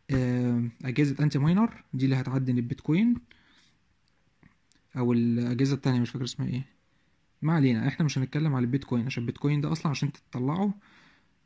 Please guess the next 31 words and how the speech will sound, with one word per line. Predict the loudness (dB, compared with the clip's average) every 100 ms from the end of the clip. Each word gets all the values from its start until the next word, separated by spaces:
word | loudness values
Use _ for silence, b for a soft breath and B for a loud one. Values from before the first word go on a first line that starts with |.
| _
أنت | -6 -4
محتاج | -4 -2 -4
تقعد | -4 -2 -2 -2 -4 -16
حرفيا | -10 -6 -2 -2
أكتر | -2 0
من | 0
سنة، | 0 2 2 0 -4 -8
أقلها | -4 0 0
خمسة | 2 0 0
وعشرين | -2 -2 0
جهاز | 0 0 0 -4 -6 -2
أنتي | 0 2
minor | 2 2 0 -4
اس | -8 -8 -4
ناين | 0 0 0 B B B
عشان | -4 -2
تطلع | -2 -2 0 0
بس | 0 -2 -2 -4 -6 -8 -2
عملة | 0 2 2
واحدة. | -2 -6 -10 -10
فده | -8 -6 -6 -8 -6 0 2 2
انسوه | 0 2 0
يا | 0
جدعان. | -2 -4
النهاردة | -4 -2 0 0
هنتكلم | 0 -2 -2 -2 B B B
عن | -8
كروت | -4 -2 -2
الشاشة | -2 -2 -4 -4 -8 b b
بتطلع | -8 -6 -2 -2 -2 -6 _
Ethereum. | -6 0 0 0 -4